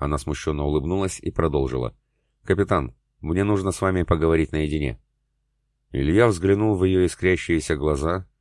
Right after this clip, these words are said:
и с его губ уже был готов слететь резкий ответ, но он сдержался. "Хорошо, пойдёмте". Смена, находящаяся в рубке, отнеслась к этой ситуации нейтрально.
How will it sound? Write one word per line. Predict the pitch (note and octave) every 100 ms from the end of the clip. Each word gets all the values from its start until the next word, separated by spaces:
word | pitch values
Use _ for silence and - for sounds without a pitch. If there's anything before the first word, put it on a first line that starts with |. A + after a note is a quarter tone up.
| -
и |
с | D#2+ -
его | F#2 G2+
губ | F#2+ A2 A#2 -
уже | E2+ E2+
был | F2 F2+
готов | E2 E2+ G2 F2
слететь | - E2 F#2 D#2+
резкий | E2+ E2+ - D#2
ответ, | C#2+ F2+ - -
но | D#2+
он | E2
сдержался. | D2+ C2 C2+ C#2 B1+ A#1 - _ _ _ _ _ _ _ _
"Хорошо, | D2+ D2 - F2 E2+ _
пойдёмте". | - C#2+ C#2 D#2+ - D#2+ - _ _ _ _ _ _ _ _ -
Смена, | - G2 G#2 F#2+
находящаяся | F2 F#2+ F#2 F2+ F#2+ F2 -
в | E2+
рубке, | G#2 G2+ - D2 -
отнеслась | - D2 E2+ - F#2+
к | -
этой | F2+ E2+
ситуации | - D2+ E2+ D#2 D#2+
нейтрально. | D2+ D#2 - B1+ G#1+ G#1